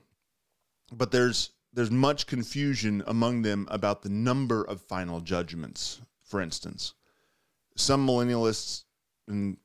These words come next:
teachers, at least, if not the adherents, teach that there's three separate and specific judgments.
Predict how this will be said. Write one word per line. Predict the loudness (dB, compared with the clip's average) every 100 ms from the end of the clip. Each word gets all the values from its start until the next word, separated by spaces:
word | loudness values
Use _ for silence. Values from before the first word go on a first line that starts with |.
| -4
teachers, | -2 0 0 -2 -2 -4
at | -4
least, | -4 -2 -2 -4
if | -8 -6
not | -4 -4 -4
the | -8
adherents, | -4 -2 0 0 -2 -4 -6
teach | -2 -2 -2 0
that | 0 0 -8 -20 -2
there's | 2 2 0
three | -4 2 4 2 -2 _ _ _ _ -6
separate | 0 2 2 2 -2
and | -2 -8
specific | -4 -2 -2 -2 -4
judgments. | 0 0 0 -8 -10 -12